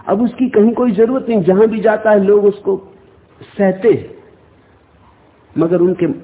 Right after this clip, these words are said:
भाव से पता चलता है कि अब जाओ भी, क्षमा करो, अब यहां किस लिए चले आए, अब दूसरा काम करने दो। वही लोग जो उसकी खुशामद करते थे, रास्ते से कन्नी काट जाते,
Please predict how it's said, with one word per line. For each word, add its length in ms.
भाव 220
से 160
पता 280
चलता 320
है 60
कि 100
अब 60
जाओ 380
भी, 140
क्षमा 360
करो, 300
अब 200
यहां 200
किस 260
लिए 120
चले 260
आए, 240
अब 120
दूसरा 400
काम 320
करने 340
दो। 240
वही 380
लोग 280
जो 180
उसकी 240
खुशामद 540
करते 320
थे, 200
रास्ते 440
से 160
कन्नी 380
काट 320
जाते, 360